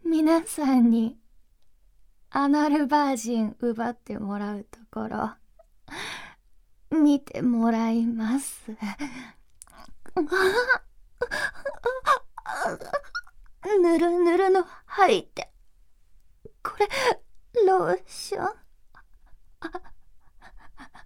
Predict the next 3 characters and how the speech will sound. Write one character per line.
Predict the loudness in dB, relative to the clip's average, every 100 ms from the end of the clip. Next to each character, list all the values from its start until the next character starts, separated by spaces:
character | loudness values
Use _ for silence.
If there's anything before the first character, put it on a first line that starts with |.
| -8 -6 -10 -10 -16 -16 -20 -20 -20 -20 -20 _ -20 -12 -10 -8 -12 -16 -20 -20
本 | -18 -10 -8 -10 -12
当 | -10
に、 | -6 -6 -8